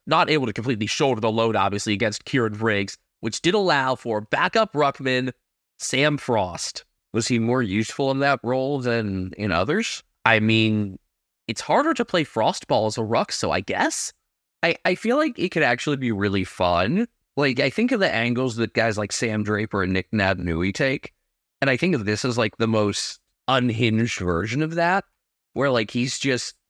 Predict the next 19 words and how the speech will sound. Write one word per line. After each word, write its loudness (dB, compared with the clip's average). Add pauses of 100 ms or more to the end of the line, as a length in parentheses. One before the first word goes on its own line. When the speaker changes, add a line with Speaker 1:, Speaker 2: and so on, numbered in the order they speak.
(120)
Speaker 2:
trying 2
shit 0
for 0
no 2
reason. -2 (200)
I -6
feel 2
like -2
the 0
peak -6
version 0
of -2
this -2 (200)
would 2
have 0
to 0
involve 2
him, -2
like, 2